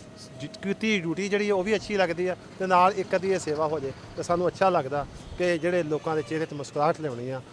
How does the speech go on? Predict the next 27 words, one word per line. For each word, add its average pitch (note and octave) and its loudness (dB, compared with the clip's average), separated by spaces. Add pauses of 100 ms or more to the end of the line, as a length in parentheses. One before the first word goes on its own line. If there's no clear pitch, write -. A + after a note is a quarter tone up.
(260)
ਤੇ D#3+ 6
ਪ੍ਰਮਾਤਮਾ D#3+ 2
ਕਰੇ E3 -2
ਇਸ D#3 -2
ਤਰ੍ਹਾਂ F#3 0
ਤੰਦਰੁਸਤੀ C#3+ -4
ਦੇਵੇ D3+ 0 (280)
ਤੇ E3+ 0
ਹਮੇਸ਼ਾ F3+ 4
ਹੀ D3+ 0 (280)
ਜਿਸ D#3+ -2
ਤਰ੍ਹਾਂ F#3+ 2
ਅਸੀਂ F3 2
ਅੱਜ D#3+ -2
ਇਹ F3 0
ਬੱਚੇ D#3 -6
ਨੂੰ D3+ -6 (420)
ਚਿਹਰੇ E3+ -2
'ਤੇ F#3 -4
ਸਮਾਈਲ D#3 -4
ਲਿਆਂਦੀ D3+ 0
ਆ, C#3+ -2 (240)
ਇਹ G#3 6
ਬੱਚਾ F#3+ 4
ਵੀ F#3 2
ਅੱਗੇ D#3+ 0 (360)
ਇੰਨਾ, F3 4